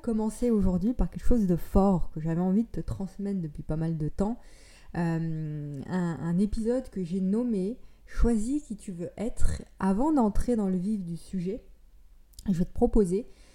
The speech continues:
eh bien, de t'abonner à ce podcast si tu ne l'as pas encore fait. Peu importe où tu te trouves, peut-être sur, euh, Ocha, peut-être sur SoundCloud, peut-être sur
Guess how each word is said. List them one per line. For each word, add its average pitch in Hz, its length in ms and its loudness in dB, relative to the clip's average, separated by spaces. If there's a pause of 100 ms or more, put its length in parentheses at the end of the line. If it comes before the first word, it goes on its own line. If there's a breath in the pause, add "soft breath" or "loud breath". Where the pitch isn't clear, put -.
(240 soft breath)
eh 190 140 0
bien, 233 400 -2
de 185 100 -2
t'abonner 185 640 0 (180)
à 170 380 -2
ce - 160 -4
podcast 160 640 -4
si 160 220 -8
tu - 180 -10
ne 165 60 0
l'as 151 100 0
pas - 120 -2
encore 175 420 -4
fait. 220 340 -6 (420 loud breath)
Peu 202 120 10
importe 202 480 2
où 202 40 -10
tu - 140 -16
te 175 100 -8
trouves, 185 560 -6
peut-être - 680 -8
sur, 180 840 -8
euh, 151 300 -8 (160)
Ocha, 165 560 -4
peut-être 175 500 0
sur - 320 -14
SoundCloud, 170 840 -10
peut-être 170 500 -14
sur - 180 -18